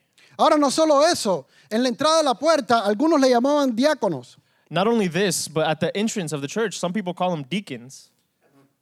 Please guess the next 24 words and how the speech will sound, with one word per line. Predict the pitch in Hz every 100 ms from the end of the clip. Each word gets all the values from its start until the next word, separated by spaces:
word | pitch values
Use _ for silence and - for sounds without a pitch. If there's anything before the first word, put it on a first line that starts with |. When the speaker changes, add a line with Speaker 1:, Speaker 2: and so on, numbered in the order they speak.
| _ _ -
Speaker 1:
Pero | 254 277 262 - _ _ -
para | 226 247
mí | 269
era | 311 285
más | 294
como | - 285 262 262 240 220 _ _
T | 240 240
C | 240
A. | 226 262 - _ _ _
Speaker 2:
But | 151 160 160
to | 180
me, | 185 226
they | 185
were | 190
more | 180 190
like | 170 143 -
T | 180
S | 175 151 160
A. | 170 214 196 _ _ _ _
Speaker 1:
Ah, | 185 196 196 165 _ - _ - - - _ - - - _ _ _ _ _ _ - _ _ _ _ _ _
Border | 185 165 247 262 240 254 247 -
and | 196 185
Patrol | 185 190 220 226
Control. | - 196 190 196 226